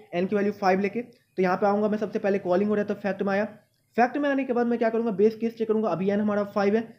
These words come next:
ज़ीरो नहीं है, तो आगे बढ़ेंगे, यहाँ पे इस लाइन में आएंगे। अब इस लाइन में आने के बाद क्या काम करना है, n into fact of n minus one, यानी कि n into factorial of four हो जाएगा, फ़ोर को, fact of four को कॉल कराएंगे, यानी कि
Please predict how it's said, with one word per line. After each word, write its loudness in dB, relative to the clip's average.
ज़ीरो 4
नहीं 2
है, 0
तो -10
आगे 4
बढ़ेंगे, 2
यहाँ -2
पे 0
इस -2
लाइन 0
में -2
आएंगे। -4
अब -2
इस -2
लाइन 0
में 0
आने -2
के 0
बाद 0
क्या 2
काम 0
करना -2
है, -2
n 2
into 0
fact -2
of -2
n 0
minus -2
one, -2
यानी 2
कि -6
n 2
into 0
factorial 2
of 0
four 8
हो 0
जाएगा, 0
फ़ोर 2
को, -4
fact -4
of -4
four 2
को -2
कॉल 0
कराएंगे, -6
यानी -2
कि 0